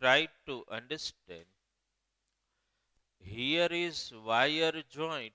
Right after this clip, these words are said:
here is wire joint, but here there is no wire joint. It is a constant wire.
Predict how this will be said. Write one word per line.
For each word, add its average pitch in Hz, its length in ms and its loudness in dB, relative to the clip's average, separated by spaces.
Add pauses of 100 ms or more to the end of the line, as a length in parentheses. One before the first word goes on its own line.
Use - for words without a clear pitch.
(140)
here 120 540 -6
is 147 340 -8
wire 135 540 2
joint, 127 320 -8 (600)
but 107 160 -2 (180)
here 139 440 -4 (120)
there 120 220 0
is 131 360 -8 (320)
no 143 400 -4
wire 127 560 4
joint. 107 380 -8 (480)
It 127 180 -10
is 135 180 -6
a 113 120 -6 (220)
constant 143 720 -4 (100)
wire. 107 640 2